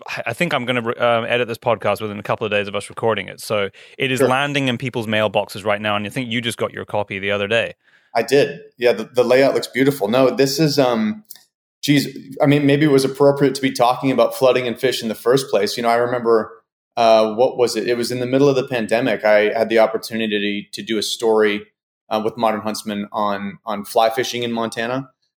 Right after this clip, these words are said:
Speaker 2: Um, I, there was just some web content, but yeah, having the chance to do this project, The Hand That Feeds,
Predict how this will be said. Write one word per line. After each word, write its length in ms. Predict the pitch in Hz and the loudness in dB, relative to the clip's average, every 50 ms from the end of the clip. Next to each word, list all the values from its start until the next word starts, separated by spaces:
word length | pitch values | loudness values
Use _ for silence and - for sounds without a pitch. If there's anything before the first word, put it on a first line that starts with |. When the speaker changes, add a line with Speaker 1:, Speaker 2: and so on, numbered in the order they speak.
| _ - | _ -6
Speaker 2:
Um, 480 | 101 104 104 101 101 98 101 101 - - - | -4 -2 -2 -2 -4 -4 -6 -8 -10 -2 0
I, 180 | 127 120 - | 0 0 0
there 140 | 139 135 139 | 0 0 0
was 100 | 127 117 | 0 0
just 160 | 123 120 - | -2 -4 -4
some 140 | - 113 107 | -4 -4 0
web 220 | 107 107 107 104 - | 0 0 0 0 -4
content, 420 | - 104 98 92 - 98 92 - | -6 -6 -6 -6 -6 -8 -8 -4
but 120 | - 107 - - | -4 -6 -6 -2
yeah, 320 | - 117 113 110 104 104 - - _ - | 0 2 4 4 2 0 -6 -14 _ -4
having 180 | 131 127 123 123 | -2 -2 -2 -2
the 80 | 117 110 | -4 -4
chance 380 | - - 135 123 110 - - | -2 -2 -2 -2 -2 -4 -6
to 80 | 117 107 | -8 -8
do 260 | 92 107 113 110 107 | -6 -4 -6 -6 -2
this 220 | - 120 110 - | 0 -2 -2 -2
project, 720 | - - - 113 110 113 113 - 110 104 101 - - - - _ _ _ _ _ _ _ _ | -4 -2 2 4 4 4 4 2 2 2 2 0 -4 -12 -18 _ _ _ _ _ _ _ _
The 80 | 104 110 | -8 -2
Hand 180 | 123 127 120 | -2 0 0
That 120 | 113 - - | 0 -2 -4
Feeds, 640 | - - 127 120 120 110 101 101 - - - - | -6 -6 -4 -2 -2 -4 -4 -6 -10 -10 -12 -14